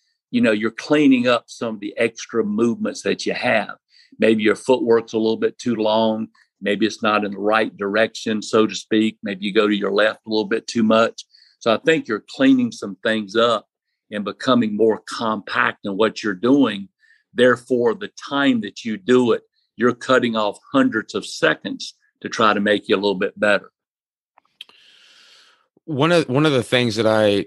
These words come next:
Speaker 2: uh, have often thought about for young catchers and developing them, and, and Turtle, you would know this better than me,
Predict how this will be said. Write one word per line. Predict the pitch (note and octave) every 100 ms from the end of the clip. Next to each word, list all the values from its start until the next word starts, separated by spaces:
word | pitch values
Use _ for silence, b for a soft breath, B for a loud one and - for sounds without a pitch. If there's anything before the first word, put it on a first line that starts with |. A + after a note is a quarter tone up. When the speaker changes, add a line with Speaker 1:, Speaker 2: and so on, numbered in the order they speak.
| -
Speaker 2:
uh, | A#2 - B B
have | G#2+ A2
often | A#2 - G#2
thought | - G#2+
about | A2 G2 G2 D#2+
for | G2
young | F#2+ F2+ G#2+ G#2+ G2+
catchers | - G2+ - G2+ F#2+
and | F#2+
developing | F2+ G2 G2+ G2+ F#2+
them, | F#2+ F#2
and, | F#2+ F#2
and | F#2
Turtle, | - G#2+ G2
you | G2+ G2
would | G2
know | G2
this | F#2+ F#2
better | - G2
than | F#2 F2+
me, | F#2+ G#2 F#2+